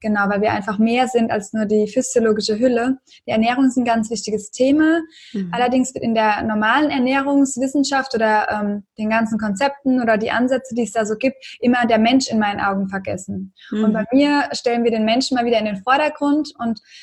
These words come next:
Speaker 1: das eigene Ich lassen wir so richtig aufleben und die innere Weisheit, damit wir dann selbst gute Ernährungsentscheidungen treffen und nicht mehr so sehr au-, angewiesen sind aufs Außen. Ja.
Speaker 2: Mm, das klingt so erfüllend und auch so bereichernd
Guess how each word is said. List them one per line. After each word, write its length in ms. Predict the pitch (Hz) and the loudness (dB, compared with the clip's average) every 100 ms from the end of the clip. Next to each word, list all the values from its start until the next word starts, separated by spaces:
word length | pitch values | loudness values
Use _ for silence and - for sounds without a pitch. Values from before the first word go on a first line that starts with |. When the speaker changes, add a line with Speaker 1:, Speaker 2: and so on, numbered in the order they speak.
| - _ _ | -20 _ _
Speaker 1:
das 220 | 233 196 - | -4 -2 2
eigene 440 | 226 247 247 233 | 2 4 2 2
Ich 240 | 262 262 - | 0 0 0
lassen 240 | 233 220 220 | -2 -2 -4
wir 100 | 208 | -4
so 140 | 220 | -2
richtig 340 | 247 247 - | -2 -2 0
aufleben 640 | - 247 277 220 208 214 214 | 2 2 0 -2 0 0 0
und 80 | 220 | -2
die 80 | |
innere 320 | 233 233 214 202 | 0 -2 -2 0
Weisheit, 640 | 202 240 233 214 208 214 | 2 0 -2 -4 -2 -2
damit 220 | 220 208 | -2 -2
wir 80 | 214 | -2
dann 160 | 220 220 | -2 -2
selbst 320 | 254 - - | -4 -4 -4
gute 140 | 233 | -2
Ernährungsentscheidungen 920 | 226 226 226 202 208 214 202 196 202 | 0 0 -2 -4 -6 -4 -4 -2 -4
treffen 400 | 190 208 202 233 - - - - | -6 -8 -4 -6 -6 -18 -20 0
und 100 | 233 | 2
nicht 140 | 226 | 4
mehr 120 | 254 | 2
so 80 | 233 | 2
sehr 280 | 208 - - | 2 2 4
au-, 40 | - - - | 2 -2 -2
angewiesen 560 | 240 262 226 240 233 | 2 4 4 4 2
sind 200 | 220 226 | 0 -2
aufs 180 | 185 190 - | -2 -2 2
Außen. 540 | 214 226 - 185 175 _ _ _ - | 2 0 -4 -6 -6 _ _ _ -18
Ja. 200 | 214 226 _ _ _ _ _ | -16 -16 _ _ _ _ _
Speaker 2:
Mm, 280 | - 214 226 | -6 -2 -2
das 180 | 202 - | -4 -6
klingt 400 | 214 208 165 _ | -2 -2 -4 _
so 560 | - - 240 262 269 _ _ _ _ _ - | -20 -2 0 0 -4 _ _ _ _ _ -8
erfüllend 640 | 226 - - 302 339 269 | -8 -6 0 2 4 2
und 100 | - | 0
auch 160 | - 220 | 0 -2
so 140 | 226 | -4
bereichernd 560 | 196 - 247 277 294 | -6 -4 -4 0 0